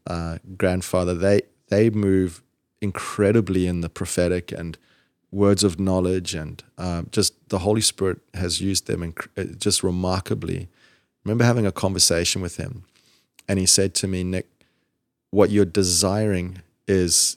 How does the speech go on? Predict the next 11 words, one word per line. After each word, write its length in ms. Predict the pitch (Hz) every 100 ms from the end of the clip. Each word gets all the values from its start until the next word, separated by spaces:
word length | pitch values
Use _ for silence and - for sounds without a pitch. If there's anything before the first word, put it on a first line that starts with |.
| _
the 460 | 90 95 90 87 85 -
experience. 960 | 92 - - - 98 95 87 85 - - -
My 180 | 95 90
encouragement 680 | 87 - 98 - 90 82 -
is 160 | 92 -
to 140 | 95
get 260 | 78 90 -
more 360 | 92 87 87
into 260 | 82 85 87
the 100 | 82
Word, 480 | 80 82 76 80